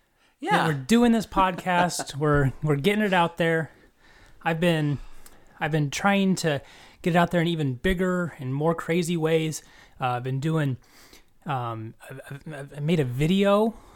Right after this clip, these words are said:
Speaker 2: for the first Genesis study so we can be on YouTube.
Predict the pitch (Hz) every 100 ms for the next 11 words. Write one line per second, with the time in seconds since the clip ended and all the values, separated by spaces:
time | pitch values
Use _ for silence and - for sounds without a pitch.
0 | - - - - - - 170 151 - 175
1 | - - 165 185 - 196 - 196 202 202
2 | 175 147 147 135 135 123 131 190 - -
3 | 214 214 196